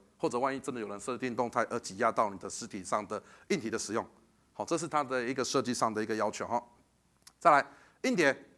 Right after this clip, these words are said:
这件事情也很多客户发生哦，在这里，第一个一定要使用固定硬碟，固定大小的硬碟，应该这样讲。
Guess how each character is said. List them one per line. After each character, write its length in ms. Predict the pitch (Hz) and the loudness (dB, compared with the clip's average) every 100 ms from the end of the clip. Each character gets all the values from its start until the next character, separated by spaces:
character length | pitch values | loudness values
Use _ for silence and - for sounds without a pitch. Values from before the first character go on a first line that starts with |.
| _ - _ _ | _ -20 _ _
这 80 | 233 | 4
件 100 | 269 | 4
事 120 | 285 | 4
情 100 | 190 | 4
也 120 | 165 | 6
很 80 | 151 | 6
多 100 | 156 | 6
客 100 | 160 | 6
户 80 | 151 | 6
发 160 | 139 | 8
生 200 | 135 131 | 6 4
哦， 80 | 120 | 0
在 100 | 123 | 0
这 140 | 120 110 | 0 0
里， 120 | 95 - _ - | -4 -10 _ 0
第 100 | 160 | 2
一 40 | |
个 140 | 135 - | 2 0
一 60 | |
定 100 | 131 | 0
要 80 | 156 | 0
使 100 | 131 | 0
用 100 | 120 | -2
固 200 | 117 127 | -4 -6
定 200 | 110 110 | -4 -6
硬 140 | 113 98 | -6 -8
碟， 160 | 98 - _ - | -10 -14 _ -2
固 160 | 170 | 0
定 140 | 165 143 | 2 4
大 160 | 143 | 4
小 160 | 117 95 | 4 -2
的 100 | 110 | -4
硬 80 | 98 | -6
碟， 80 | |
应 140 | 92 104 | -10 -8
该 100 | 113 | -8
这 100 | 120 | -8
样 80 | 101 | -10
讲。 140 | 101 | -12